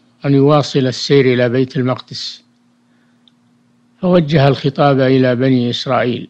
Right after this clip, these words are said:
"يا قوم ادخلوا الأرض المقدسة"، أي المطهرة، وهي أرض فلسطين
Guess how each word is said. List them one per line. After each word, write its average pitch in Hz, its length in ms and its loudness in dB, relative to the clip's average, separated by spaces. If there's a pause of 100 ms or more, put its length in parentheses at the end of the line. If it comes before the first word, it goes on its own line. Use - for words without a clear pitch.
"يا 135 180 0
قوم 147 540 0 (1200)
ادخلوا 139 580 2 (540)
الأرض 131 340 2
المقدسة"، 123 880 -4 (1200)
أي 131 140 4
المطهرة، 131 760 0 (360)
وهي 131 240 -2
أرض 131 320 0
فلسطين 135 680 -2